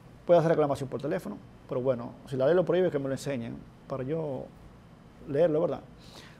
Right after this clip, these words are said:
Otra cosa que argumentaron es que ponga el contrato a mi nombre. Pero señores, si queremos que las empresas lleven una contabilidad y un registro fiscal en orden,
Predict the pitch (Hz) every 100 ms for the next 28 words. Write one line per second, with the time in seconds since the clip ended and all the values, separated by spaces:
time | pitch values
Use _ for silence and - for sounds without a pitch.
0 | - 175 175 170 165 160 147 147 131 156
1 | 156 151 160 - - - - 143 170 180
2 | 156 151 165 160 151 143 135 139 123 127
3 | - - - - 170 151 156 160 170 131
4 | - - - - - - 156 147 156 185
5 | 185 156 156 151 143 131 139 165 160 151
6 | - 180 156 151 165 156 147 - - 160
7 | 160 160 156 151 135 139 147 143 - -
8 | 151 151 160 151 135 131 147 143 - -
9 | - - 151 147 147 131 139